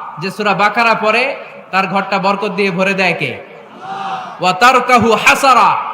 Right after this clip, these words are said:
যে বাকারা পড়ে না ও আফসোস করে। ওয়ালা ইয়াস্তাতিউহাল বাতালা, যে ঘরে সূরা বাকারার তেলাওয়াত হয়, ওই ঘরে কোনো জাদু টোনা ব্ল্যাক ম্যাজিক কাজ করে না।" চিল্লায় পড়েন, "আল্লাহু আকবার।" বাড়ি উদ্বোধনের সময় নিজেই সূরা বাকারা দিয়ে বাড়ি উদ্বোধন করবেন,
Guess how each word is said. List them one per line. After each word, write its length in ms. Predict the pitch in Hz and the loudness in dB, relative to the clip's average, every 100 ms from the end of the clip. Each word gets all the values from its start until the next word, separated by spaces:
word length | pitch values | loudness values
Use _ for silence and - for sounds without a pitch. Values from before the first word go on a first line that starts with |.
| - - | -10 -8
যে 140 | 160 202 | -4 0
বাকারা 380 | 214 233 233 | 0 2 2
পড়ে 300 | 220 214 220 | 2 2 2
না 100 | 233 | 4
ও 60 | 240 | 4
আফসোস 460 | 214 208 - 247 - | 4 2 -2 -6 -2
করে। 280 | 202 165 143 - - | -2 -2 -6 -6 0
ওয়ালা 300 | 320 311 285 | 2 4 4
ইয়াস্তাতিউহাল 1040 | 294 254 - 269 - 302 254 277 262 254 | 2 0 0 -2 -2 -2 2 4 4 2
বাতালা, 640 | 214 294 277 262 233 202 160 - - 151 | 2 2 4 6 6 6 2 -4 -8 -4
যে 120 | 220 | -2
ঘরে 240 | 220 240 | 0 0
সূরা 200 | 233 233 | 0 0
বাকারার 420 | 202 208 233 262 - | 2 2 2 2 0
তেলাওয়াত 420 | 240 233 220 208 | 2 4 4 4
হয়, 220 | 220 208 156 - - | 4 4 0 -4 -2
ওই 160 | 214 | 0
ঘরে 220 | 208 226 | 2 2
কোনো 220 | 214 208 196 | 0 -4 -2
জাদু 360 | 208 208 220 | 2 2 2
টোনা 240 | 214 208 185 | 0 0 -2
ব্ল্যাক 340 | 185 196 196 | 0 0 0
ম্যাজিক 320 | 196 180 165 | -2 -2 -2
কাজ 200 | 190 - | -2 -2
করে 200 | - 180 | -2 -2
না।" 80 | 170 | -2
চিল্লায় 340 | 170 175 170 147 | -4 -2 -2 -2
পড়েন, 200 | 160 151 | -4 -4
"আল্লাহু 360 | 151 226 269 | 4 6 8
আকবার।" 400 | 240 214 269 294 233 - - - - - - - - - - - - - - - - | 6 6 6 6 4 -2 -4 -4 -4 -4 -4 -6 -8 -8 -8 -8 -10 -14 -16 -18 -8
বাড়ি 340 | 139 196 233 | -2 0 2
উদ্বোধনের 480 | 233 185 214 226 226 | 0 -2 -4 -4 -6
সময় 360 | 208 220 226 233 | -6 -6 -4 -2
নিজেই 320 | 220 208 247 | -2 0 -2
সূরা 200 | 240 220 | 0 -2
বাকারা 340 | 202 202 202 | 0 0 -2
দিয়ে 160 | 196 196 | -2 -2
বাড়ি 220 | 180 180 | 0 -2
উদ্বোধন 340 | 175 156 165 156 | -2 -4 -4 -4
করবেন, 300 | 139 113 | -8 -10